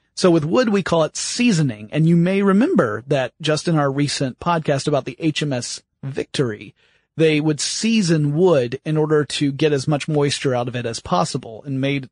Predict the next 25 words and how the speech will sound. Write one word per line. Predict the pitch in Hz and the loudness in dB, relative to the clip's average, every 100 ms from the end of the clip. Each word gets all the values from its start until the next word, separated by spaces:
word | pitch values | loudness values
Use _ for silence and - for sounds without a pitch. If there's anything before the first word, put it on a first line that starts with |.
| - | -6
the | 139 | -2
wood | 131 135 127 | 0 0 -2
stronger | - - 160 156 131 113 | -4 0 2 2 0 -2
as | 123 | -4
a | 113 | -4
result. | 113 110 170 120 - - _ _ _ _ | -4 0 0 -2 -8 -20 _ _ _ _
Uh, | 139 139 | -2 2
in | 160 | 2
this | 233 - | 2 0
case, | 247 202 - | 0 0 -2
it's | 175 | -4
not | 180 185 180 | 0 0 0
to | 160 | -2
make | 156 151 | -2 -2
the, | 147 135 - | -2 -2 -2
the | 147 143 | 0 0
wood | 139 151 | 2 0
stronger. | 131 185 175 143 | 2 0 2 0
It's | 143 | 0
really | 160 160 147 | 0 2 0
just | 147 139 | -2 -4
to | 135 | -8
get | 131 147 | -6 -4
rid | 156 139 | 0 0
of | 131 | -2